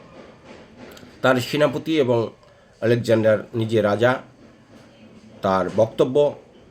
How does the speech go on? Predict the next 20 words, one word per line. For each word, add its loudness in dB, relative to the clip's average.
যে -2
তিনি -2
নৌপথে 0
তো -2
বিভিন্ন 0
দেশ -2
একের -4
পর -2
এক 0
আক্রমণ -2
করেছেন, -4
কোনো -6
দেশ -4
জয় -2
করেছেন, -6
বিভিন্ন 0
স-, -12
মানে -2
সময়ে 4
তিনারা 0